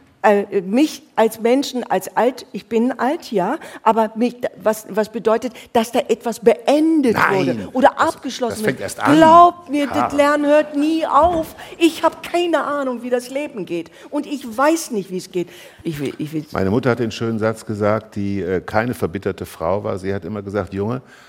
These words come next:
Speaker 2: eines Tages wirst du merken, ob du alt bist, entscheiden andere.“ Können
Speaker 1: Okay.
Speaker 2: Sie den nachvollziehen? Ich muss sagen, wenn wir noch eine Sekunde darauf verweilen wollen,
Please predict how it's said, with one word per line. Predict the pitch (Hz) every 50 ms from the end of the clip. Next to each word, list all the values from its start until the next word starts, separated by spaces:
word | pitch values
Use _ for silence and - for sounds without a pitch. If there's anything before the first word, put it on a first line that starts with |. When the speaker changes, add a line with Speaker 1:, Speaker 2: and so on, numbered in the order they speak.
| _ _ -
Speaker 2:
eines | - 101 107 104 - -
Tages | - 95 101 104 101 - -
wirst | 104 95 - -
du | 101
merken, | 90 82 80 82 90 95 95 - - -
ob | - - -
du | - -
alt | - - 95 107 - -
bist, | 107 104 - -
entscheiden | 90 98 - - 98 98 95 101 90
andere.“ | - 107 104 95 87 73 62 60 64 - _ _ _ _ _ _ _ _ _ _ _ - - - - - - _ -
Können | - - 98 104
Speaker 1:
Okay. | 104 113
Speaker 2:
Sie | 110
den | 107 107 107 107 107 107 107 - - - -
nachvollziehen? | 104 92 92 92 95 98 - - 117 - - - 135 143 147 160 156 _ _ _ _ _ _ _ _ _ _ _ _ _ _ _ -
Ich | - 95 104
muss | 135 131
sagen, | - 120 120 110 95 -
wenn | - 113 113
wir | 117 113
noch | 113 107 92
eine | - 117 101
Sekunde | 101 104 - - 143 147 127
darauf | - 113 107 110
verweilen | - - 110 101 104 98 101 107 104 101
wollen, | 104 101 104 113 117 113